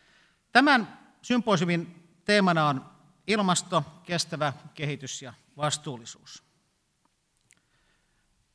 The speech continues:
Kaupungin taloudellisen menestyksen mittari oli pitkään yleisesti se, kuinka paljon se kykeni houkuttelemaan alueelleen uusia yrityksiä ja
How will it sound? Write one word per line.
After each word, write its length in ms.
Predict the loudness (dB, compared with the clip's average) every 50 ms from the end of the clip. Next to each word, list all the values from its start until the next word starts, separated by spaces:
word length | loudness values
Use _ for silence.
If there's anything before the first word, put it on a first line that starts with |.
| _ _ _ _ _ _ _ _ _ _ _ _ _ _ _ _ _
Kaupungin 280 | -6 -2 0 0 0 0
taloudellisen 640 | 0 0 2 0 0 0 0 0 0 0 -2 -4 -4
menestyksen 480 | -2 0 0 0 -2 -4 -6 -6 -4
mittari 360 | -2 -2 -2 -2 -4 -2 -2 0
oli 120 | -2 -2
pitkään 440 | -2 -4 -4 -4 -4 -4 -4 -2 0
yleisesti 420 | 0 0 0 -2 -2 -6 -6 -4
se, 260 | -4 -2 -2 -2 -4 -4 -8 -12 -10
kuinka 240 | -8 -6 -6 -4
paljon 200 | -4 -2 -2 -2
se 100 | -4 -6
kykeni 320 | -8 -10 -8 -6 -4 -2 0
houkuttelemaan 680 | -2 -2 -2 -4 -8 -8 -6 -4 -2 -2 -2 -2 0
alueelleen 480 | 0 0 0 0 -2 -2 -2 -4 -4 -4
uusia 360 | -4 -4 -4 -4 -4 -4 -4 -6 -6 -4
yrityksiä 580 | -2 -2 -2 -4 -6 -12 -12 -14 -14 -14 -14
ja 140 | -14 -16 -16